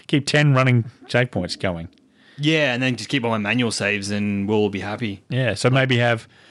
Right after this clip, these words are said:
Speaker 1: five saves that go every two minutes,
Speaker 2: Hmm.
Speaker 1: and then every ten minutes it makes another save,
Speaker 2: Hmm.
Speaker 1: and then has five of them, so you can go back an hour.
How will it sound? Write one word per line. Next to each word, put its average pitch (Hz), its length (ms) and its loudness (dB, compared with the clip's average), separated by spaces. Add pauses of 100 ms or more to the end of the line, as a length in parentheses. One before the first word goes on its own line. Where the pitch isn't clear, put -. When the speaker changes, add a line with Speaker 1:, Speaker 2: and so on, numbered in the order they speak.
(100)
Speaker 1:
five 131 460 4
saves 117 380 2
that 107 140 -4
go 113 160 2
every 104 180 0
two 107 200 0
minutes, 110 520 0
Speaker 2:
Hmm. 107 220 -8 (260)
Speaker 1:
and 107 120 2
then 104 260 2 (320)
every 107 220 0
ten 143 300 0
minutes 110 240 0
it 110 40 0
makes 104 180 2
another 110 240 2
save, 92 500 -2 (180)
Speaker 2:
Hmm. 117 220 -8 (240)
Speaker 1:
and 104 160 0
then 98 220 2
has 104 320 0
five 113 220 0
of 110 60 0
them, 131 180 4
so 101 80 2
you - 20 2
can 107 60 0
go 110 100 2
back 110 160 0
an 107 80 -2
hour. 104 380 0